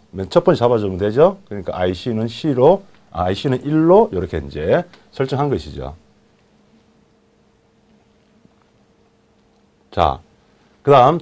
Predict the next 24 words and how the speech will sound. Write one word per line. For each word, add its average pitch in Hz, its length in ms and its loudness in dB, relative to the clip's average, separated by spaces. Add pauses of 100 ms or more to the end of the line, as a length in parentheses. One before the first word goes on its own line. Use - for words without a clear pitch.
두 180 200 4
배열을 147 460 4
병합 123 320 0
정렬하다 120 500 0
보면 90 500 0 (120)
어느 170 180 0
한쪽의 151 680 0
배열에 101 460 0
대한 95 280 -2
처리가 107 400 0
먼저 92 520 -4
끝날 175 680 0
수 - 220 -12
있죠. 165 320 -6 (600)
그죠? 92 340 -4
이 185 140 0
경우에 110 640 2 (560)
다른 131 340 4
쪽 196 260 2
배열의 117 440 4
나머지 107 480 0
원소들을 110 840 0 (180)
배열 95 280 -2
C에 98 500 -2